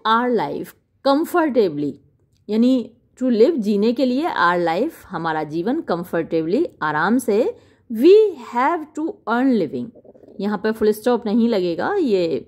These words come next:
अ, गलती से लगा हुआ है, मिसप्रिंट है, और ये डब्ल्यू स्मॉल होगा, यानी अपना जीवन आराम से जीने के लिए we have to earn our living, हमें अपनी जीविका कमानी होती है, but we should know,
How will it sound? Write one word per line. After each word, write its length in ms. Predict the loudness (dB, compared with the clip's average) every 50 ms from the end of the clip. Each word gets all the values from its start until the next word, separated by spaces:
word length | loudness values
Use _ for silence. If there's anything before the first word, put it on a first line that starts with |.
| -14 -16 -12
अ, 160 | -10 -10 -6
गलती 380 | -4 -2 -4 -2 -4 -6 -8 -6
से 120 | -4 -2
लगा 220 | -2 -2 0 0 2
हुआ 260 | 2 2 2 2 0
है, 60 | 0
मिसप्रिंट 520 | -4 -6 -10 -10 -10 -8 -8 -8 -6 -4
है, 140 | -4 -2 -2
और 220 | 0 0 0 0 0
ये 140 | -2 0
डब्ल्यू 380 | 0 -2 -2 -2 -2 -2 -2 -2
स्मॉल 360 | -4 -6 -6 -4 -4 -2 -2
होगा, 400 | -4 -4 -6 -6 -8 -12 -14 -16 _ _ _ _ _ -20 -20 _ _ 0
यानी 160 | 2 4 4
अपना 400 | 2 2 0 0 2 2 2 2
जीवन 400 | 0 0 -2 0 0 0 -2 -2 0
आराम 420 | 0 0 2 2 2 2 0 0 -2
से 180 | -2 -4 -4
जीने 320 | -4 -4 -6 -6 -6 -6 -6
के 140 | -6 -6
लिए 420 | -4 -4 -2 -2 -2 0 -2 -2 -4
we 440 | -6 -8 -6 -2 0 0 0 2 0
have 180 | -2 -2 -2 -2
to 140 | -4 -2 0 0
earn 380 | 0 0 0 -2 -2 -4 -4 -6 -8 -14 _ _ _ -2
our 240 | -2 0 0 0 0
living, 200 | -2 -4 -6 -6
हमें 200 | -4 -2 -2 -2
अपनी 240 | 0 2 0 0 0
जीविका 400 | 0 -2 -2 -2 0 0 -2 -2
कमानी 340 | 0 -2 -2 -2 -2 -2
होती 240 | -2 -4 -2 -2 -2
है, 160 | -2 -2 -4 -4 -10 -20 -20 -20 -20 -20 _ -2
but 200 | 0 2 2 2 -2 -8 -12 -10 -6
we 280 | 2 6 6 6 6 4 0 -4
should 260 | -4 -4 -2 -2 -2
know, 220 | -2 -2 -2 -4